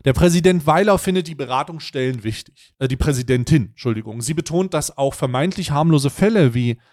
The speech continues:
Kritzeleien an Unitoiletten bewertet werden müssen. Zitat: "Wir sprechen nur über antisemitische Kundgebung oder Gewalt. Worüber wir nur selten sprechen, ist, dass es im Kleinen anfängt. Wenn junge Jüdinnen und Juden den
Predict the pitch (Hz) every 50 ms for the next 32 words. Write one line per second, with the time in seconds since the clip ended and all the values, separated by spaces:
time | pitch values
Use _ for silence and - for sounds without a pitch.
0 | _ _ - - 165 - - 156 135 131 139 151 160 160 143 139 151 175 196 208
1 | 190 - - 175 147 139 131 - 147 135 131 113 117 120 143 151 156 135 123 117
2 | 107 104 98 104 104 - - - - 127 _ - - 143 - 135 123 127 127 -
3 | - _ _ _ - 135 - - - 165 175 - 180 175 - _ _ _ _ _
4 | _ _ 151 143 135 139 151 180 226 262 247 - - 180 160 170 - 160 180 185
5 | 190 170 151 160 165 175 170 - 151 - 160 - - 196 233 - - 151 127 117
6 | 120 117 120 123 123 117 113 107 113 110 139 160 147 120 - - _ _ _ _
7 | _ _ _ _ - 127 123 113 143 196 185 196 165 135 151 156 156 147 160 175
8 | 156 120 120 143 196 262 262 - 240 180 - - 165 156 139 - 143 131 123 -
9 | - 131 - 131 123 - 123 120 - - 135 127 156 190 202 170 120 110 104 -
10 | - 107 95 95 - _ - _ _ _ _ _ _ _ 127 139 139 139 135 123
11 | 107 107 113 175 226 277 285 285 269 240 196 190 196 220 240 233 226 185 143 117
12 | 107 107 110 - 127 120 - 131 156 196 220 214 170 131 110 107 113 110 117 120